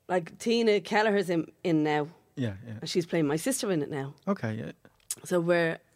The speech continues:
Speaker 1: she had her first week last week, and, um, we had rehearsed a little bit ourselves, thank God,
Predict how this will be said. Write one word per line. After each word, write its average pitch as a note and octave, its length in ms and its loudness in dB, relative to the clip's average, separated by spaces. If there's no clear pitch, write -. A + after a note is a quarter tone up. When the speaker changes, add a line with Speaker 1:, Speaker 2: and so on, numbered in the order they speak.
Speaker 1:
she F#3 140 -2
had F3 60 2
her F3 60 4
first E3+ 300 0
week D#3+ 160 0
last F3+ 320 2
week, - 340 -8
and, E3+ 220 -2
um, D3+ 380 -2
we F#3+ 220 6
had D#3+ 220 -4
rehearsed D#3+ 340 -2
a F3 40 -4
little C#3+ 160 -2
bit D3+ 120 -4
ourselves, F3+ 680 -4
thank E3+ 180 -8
God, A3 340 -2